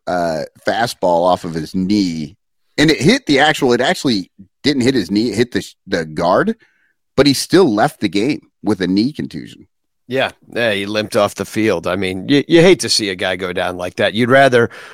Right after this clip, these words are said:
Speaker 2: watch him go oh for four and then, uh, do that, like, I don't know, the whole month until they finally bench his ass 'cause he's just, like, playing tight.
Speaker 1: Yeah.
Speaker 2: You know,
Speaker 1: See,
Speaker 2: that's
Speaker 1: and,
Speaker 2: what
Speaker 1: and
Speaker 2: you want Willson Contreras to go down as, not with a knee contusion.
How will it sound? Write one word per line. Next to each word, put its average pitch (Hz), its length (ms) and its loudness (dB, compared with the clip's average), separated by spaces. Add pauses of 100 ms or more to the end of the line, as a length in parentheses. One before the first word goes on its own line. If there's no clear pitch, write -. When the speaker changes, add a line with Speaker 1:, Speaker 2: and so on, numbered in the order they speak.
(140)
Speaker 2:
watch 139 300 2
him 117 120 0
go 110 280 0
oh 143 180 6
for 131 200 -2
four 113 640 0 (600)
and 120 160 -2
then, 117 440 0 (100)
uh, 98 340 0 (480)
do 131 240 0
that, 117 320 2
like, 95 260 -4
I 90 100 -4
don't 95 140 -4
know, 90 340 -6
the 101 140 -4
whole 120 220 0
month 107 520 -4
until 107 220 -2
they 98 120 -2
finally 98 340 -2
bench 95 300 -4
his 90 140 -8
ass 87 280 -4
'cause 98 240 -6
he's 92 200 -8
just, 90 220 -6
like, 90 220 -8
playing 90 320 -6
tight. 87 320 -6 (560)
Speaker 1:
Yeah. 73 260 -10 (100)
Speaker 2:
You 117 140 -2
know, 95 60 2
Speaker 1:
See, 160 80 4
Speaker 2:
that's 175 140 6
Speaker 1:
and, 127 120 0
Speaker 2:
what 180 80 4
Speaker 1:
and 156 80 4
Speaker 2:
you 135 140 2
want 127 360 0
Willson 104 800 -4
Contreras 98 460 -2
to 90 80 -6
go 92 160 -4
down 87 260 -2
as, 85 400 -6
not 101 320 -4 (100)
with 87 280 -8
a 82 40 -6
knee 92 220 -10
contusion. 78 600 -14